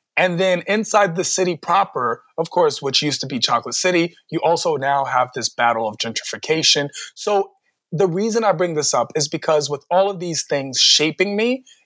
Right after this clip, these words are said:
it is no surprise I became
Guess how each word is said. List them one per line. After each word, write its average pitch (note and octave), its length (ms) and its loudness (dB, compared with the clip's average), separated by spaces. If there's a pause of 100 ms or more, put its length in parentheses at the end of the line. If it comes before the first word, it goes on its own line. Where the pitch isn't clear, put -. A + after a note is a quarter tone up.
(180)
it F3+ 240 2
is E3+ 240 0
no D#3+ 220 2
surprise D3 800 0
I B2+ 140 4
became C3 800 -6